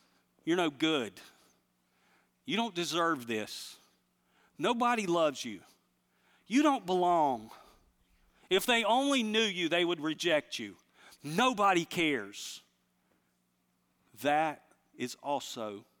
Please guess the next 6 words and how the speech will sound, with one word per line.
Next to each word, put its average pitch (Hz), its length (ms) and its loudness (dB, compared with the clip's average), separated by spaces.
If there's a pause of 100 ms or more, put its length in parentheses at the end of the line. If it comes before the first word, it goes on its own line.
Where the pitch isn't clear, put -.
(160)
the 117 120 -10
devil. 98 420 -12 (1500)
And 98 120 -12
he's 120 180 -4
a 120 80 -10
liar. 101 500 -6